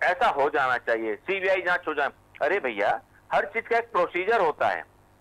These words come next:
बिना procedure के ही हर चीज हो जाती है क्या? सीबीआई जांच क्या तत्काल हो जाती है क्या? और फिर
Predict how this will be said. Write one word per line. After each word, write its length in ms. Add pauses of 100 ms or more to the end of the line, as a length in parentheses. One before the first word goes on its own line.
(220)
बिना 220
procedure 460
के 120
ही 100
हर 140
चीज 200
हो 60
जाती 300
है 100
क्या? 180 (420)
सीबीआई 360
जांच 220
क्या 120
तत्काल 380
हो 80
जाती 280
है 80
क्या? 240 (300)
और 60
फिर 300